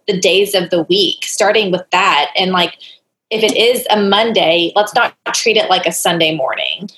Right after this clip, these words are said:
So I, that, that, you know, kinda helped me because it, it was so enticing to just, like, lay in bed and watch an episode of Parks and Rec, you know, on a, on a work day morning. But,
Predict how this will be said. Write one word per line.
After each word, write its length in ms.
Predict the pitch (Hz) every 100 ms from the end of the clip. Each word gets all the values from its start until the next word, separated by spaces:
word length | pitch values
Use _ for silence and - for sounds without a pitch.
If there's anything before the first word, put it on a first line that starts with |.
| - _ _
So 160 | - 220
I, 180 | 220 -
that, 300 | 240 277 - -
that, 320 | 240 349 - - _
you 120 | 240
know, 240 | 208 180 -
kinda 260 | - 330 359
helped 260 | 247 220 226
me 160 | 262 214
because 320 | 208 233 220
it, 160 | 214 220
it 100 | 214
was 280 | 226 208 -
so 640 | - 240 247 240 214 - -
enticing 880 | 208 180 - 202 233 - 196 190 185
to 360 | - - -
just, 360 | 220 214 - -
like, 320 | 220 190 - _ _ -
lay 340 | 185 190 202 202
in 120 | 220
bed 300 | 427 381 220
and 180 | 214 208
watch 260 | 190 -
an 80 | 214
episode 300 | 220 - 247
of 100 | 226
Parks 320 | - 196 -
and 100 | 214 208
Rec, 400 | 262 190 180 - - _
you 160 | 226 214
know, 180 | 185 - - 202
on 200 | 196 196
a, 180 | 190 -
on 100 | 185
a 100 | 170
work 460 | 170 170 220 226 -
day 480 | 180 160 160 170 190
morning. 720 | 196 226 285 165 135 160 180 -
But, 340 | 214 196 180